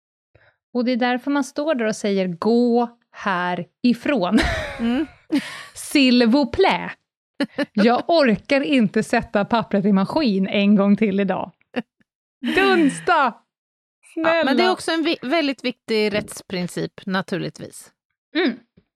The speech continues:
Speaker 2: Just
Speaker 1: Det ska vara
Speaker 2: detta.
Speaker 1: sökbart.
Speaker 2: Mm.
Speaker 1: För,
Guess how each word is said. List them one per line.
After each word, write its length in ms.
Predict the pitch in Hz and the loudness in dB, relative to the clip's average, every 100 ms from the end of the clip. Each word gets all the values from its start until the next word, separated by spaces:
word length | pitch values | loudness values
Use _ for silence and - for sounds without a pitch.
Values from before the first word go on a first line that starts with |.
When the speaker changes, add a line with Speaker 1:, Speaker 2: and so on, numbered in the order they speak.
| - | -8
Speaker 2:
Just 240 | 196 - | -8 -6
Speaker 1:
Det 100 | 302 | -6
ska 100 | - | -4
vara 60 | 349 | -4
Speaker 2:
detta. 140 | - | -2
Speaker 1:
sökbart. 500 | - - - - - - - | -4 -2 -6 -6 -14 -20 -10
Speaker 2:
Mm. 180 | 208 220 403 _ _ _ _ _ _ _ - | -6 -6 -8 _ _ _ _ _ _ _ -4
Speaker 1:
För, 460 | 349 330 269 202 | -2 2 0 -2